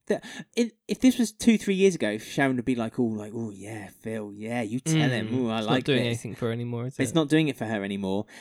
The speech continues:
Speaker 1: And
Speaker 2: She
Speaker 1: then
Speaker 2: likes the softer, <laughs> softer men.
Speaker 1: But she does though, because that's why she likes Dennis Rickman.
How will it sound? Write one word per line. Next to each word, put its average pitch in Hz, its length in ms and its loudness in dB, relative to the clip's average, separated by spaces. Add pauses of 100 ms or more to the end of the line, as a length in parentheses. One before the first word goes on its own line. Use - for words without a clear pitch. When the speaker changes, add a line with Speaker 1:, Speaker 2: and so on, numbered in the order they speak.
Speaker 1:
And 131 200 -2
Speaker 2:
She 139 80 4
Speaker 1:
then 131 180 6
Speaker 2:
likes - 160 2
the 151 80 -2
softer, - 380 0 (180)
<laughs> - 160 -20
softer - 360 2
men. 151 120 6 (420)
Speaker 1:
But 226 120 2
she 294 100 0
does 370 260 0
though, 214 140 10
because 196 200 0
that's 247 200 0
why 247 80 8
she 226 180 2
likes 185 220 0
Dennis 180 320 2
Rickman. 151 640 -2